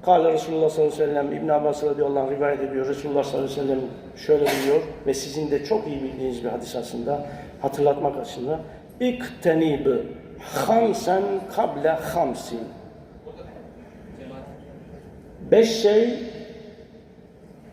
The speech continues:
gelmeden önce, beş şeyi ganimet, ganimet biliniz. Beş şey gelmeden önce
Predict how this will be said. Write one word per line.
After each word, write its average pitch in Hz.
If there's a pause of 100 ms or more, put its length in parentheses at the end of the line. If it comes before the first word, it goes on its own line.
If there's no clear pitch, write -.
(300)
gelmeden 175
önce, 147 (1300)
beş 220
şeyi 185 (540)
ganimet, 170 (160)
ganimet 156
biliniz. 113
Beş -
şey 127
gelmeden 160
önce 160